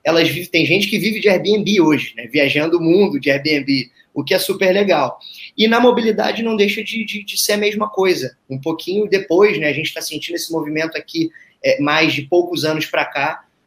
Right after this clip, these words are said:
mas não tá deixando de ser na mesma tendência, né? Economia e praticidade oferecendo serviços cada vez mais, é, cada vez melhores, perdão,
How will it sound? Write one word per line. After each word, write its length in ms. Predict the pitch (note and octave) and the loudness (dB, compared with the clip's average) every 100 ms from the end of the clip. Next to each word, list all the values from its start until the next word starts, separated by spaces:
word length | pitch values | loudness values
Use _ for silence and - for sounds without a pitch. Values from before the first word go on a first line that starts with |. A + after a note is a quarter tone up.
| - | -2
mas 200 | E3+ E3+ | 2 2
não 160 | F#3+ | 2
tá 120 | F#3 F#3+ | 2 4
deixando 420 | G3+ G3+ G3+ G3+ | 4 2 2 0
de 140 | G3+ | 0
ser 200 | G3 G3+ | -2 0
na 120 | G3+ | 2
mesma 320 | G3+ F#3 F#3 F#3 | 2 0 -2 -6
tendência, 600 | G3 F#3 E3 E3 - B2+ | -4 -2 -2 -2 -4 -8
né? 140 | B2+ | -6
Economia 840 | C3+ C3+ E3+ E3+ D#3+ D#3 D#3+ F#3 G3+ - _ - | -6 -2 0 0 2 0 0 0 -2 -8 _ -8
e 80 | E3 | -4
praticidade 840 | E3 E3+ E3 - D3+ C#3+ D#3 F3 | 0 0 0 -4 -2 2 2 2
oferecendo 520 | E3+ E3+ D#3+ - E3 | -2 -2 -4 -2 -4
serviços 580 | - E3+ C#3+ D3+ F3+ - | -2 -2 -2 -4 -6 -6
cada 260 | - C3+ D3+ | -2 0 0
vez 280 | D3+ E3+ | 0 0
mais, 640 | D#3+ C#3+ C#3+ D3+ F#3 - - _ - | 0 0 2 0 -2 -4 -6 _ -6
é, 100 | C3+ | -2
cada 220 | C#3 C#3 | 0 0
vez 160 | D#3+ | 0
melhores, 480 | D#3+ C#3 B2+ F3 E3+ | 2 2 4 2 2
perdão, 480 | - B2 B2 D3 G3 | -2 -4 -2 -2 -4